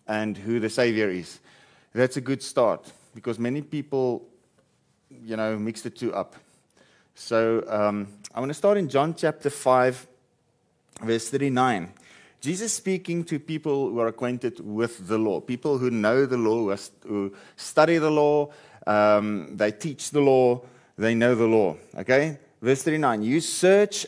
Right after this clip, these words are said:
and investigate and pore over the scriptures diligently." So it's not like they didn't know the scriptures. It's not like they didn't read Bible. They read Bible. They knew the scriptures.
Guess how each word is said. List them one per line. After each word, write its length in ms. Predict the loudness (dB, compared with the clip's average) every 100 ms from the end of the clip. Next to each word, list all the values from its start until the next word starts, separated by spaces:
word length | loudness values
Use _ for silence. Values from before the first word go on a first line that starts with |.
| 0
and 200 | 0 2
investigate 880 | 0 4 6 6 2 4 4 4 2
and 180 | -4
pore 400 | 4 6 8 6
over 520 | 8 8 8 4 2 2
the 200 | 0 -2
scriptures 680 | -4 -4 -2 -2 -2 -2
diligently." 760 | -4 0 4 4 2 -4 -8 -16 -20 _ _ _ _ -20 -20 _ _ _ _
So 440 | -2 6 6 6 0 -14 -20 -12
it's 160 | -6 0
not 220 | 0 4
like 200 | 2 2
they 100 | 0
didn't 260 | 0 0
know 140 | 0 0
the 100 | -2
scriptures. 540 | -4 -6 -4 -10 -10
It's 120 | -14 -16 -12
not 200 | -6 -2
like 200 | 0 2
they 100 | 0
didn't 240 | 0 -2 -2
read 220 | -4 2
Bible. 460 | 4 4 2 -2 -8 _
They 340 | 0 2 4 2
read 300 | 2 2 4
Bible. 440 | 4 4 2 -4 -10 _
They 220 | -2 0 2
knew 280 | 0 2
the 120 | 0 0
scriptures. 640 | 0 -2 -2 -14 -14 -20